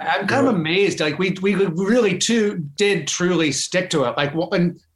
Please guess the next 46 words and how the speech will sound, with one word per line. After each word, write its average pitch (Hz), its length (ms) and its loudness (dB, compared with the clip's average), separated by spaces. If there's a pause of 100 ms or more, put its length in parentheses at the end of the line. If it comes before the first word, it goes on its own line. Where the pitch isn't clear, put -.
(140)
each 196 220 0
of 208 100 2
us 202 160 0
would 190 140 2
invoke 170 380 0
it 143 340 -2
in, 165 240 -4
in, 165 240 -2
in 165 200 -4
occasionally, 135 880 -2 (160)
and 151 120 -2
the 156 80 2
other 156 160 0
one 156 140 2
was 156 100 0
just 156 160 -2
like, 165 160 -2
"Okay, 240 320 -2 (340)
that's 143 220 -4
the 180 80 -4
rule," 202 440 0
and 170 320 2
we 190 120 2
do 208 220 0
it. 180 180 -6
And 160 140 2
it - 20 2
was, 175 320 -2 (960)
like, 147 300 -4 (300)
it's 147 100 -8
kind 254 240 0
of, 196 240 -2 (640)
I 180 80 2
know 226 160 2
it 247 100 0
sounds 214 260 0
simple, 202 380 0
but 151 160 0
it, 180 80 0
like, 165 180 0
as 175 100 0
Jason 175 280 0
was 143 100 0
saying, 180 260 0
it's 143 120 -2
not, 180 300 -2